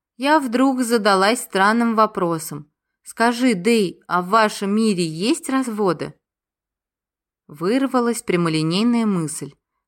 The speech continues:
Нужно было как-то помягче подвести Дейрона к этому. Князя будто обухом по голове огрели. Он смотрел на меня так, словно увидел Тарха с розовым бантиком. «То есть,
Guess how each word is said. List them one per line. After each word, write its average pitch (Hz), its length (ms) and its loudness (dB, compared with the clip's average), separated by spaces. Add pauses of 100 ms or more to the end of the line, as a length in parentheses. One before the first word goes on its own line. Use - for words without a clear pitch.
(100)
Нужно 277 380 0
было 269 280 4
как-то 277 380 0
помягче 277 600 0
подвести 170 540 -6
Дейрона 240 520 2
к 233 120 -6
этому. 151 500 -8 (540)
Князя 180 520 -2
будто 202 420 0
обухом 196 680 0
по 160 120 -4
голове 170 440 0
огрели. 160 560 -2 (440)
Он 165 180 -10
смотрел 185 580 0
на 170 60 -4
меня 175 380 0
так, 170 600 0 (400)
словно 285 480 0
увидел 277 360 0
Тарха 196 520 0
с - 120 -8
розовым 247 480 4
бантиком. 175 720 -2 (680)
«То 202 220 6
есть, 156 440 0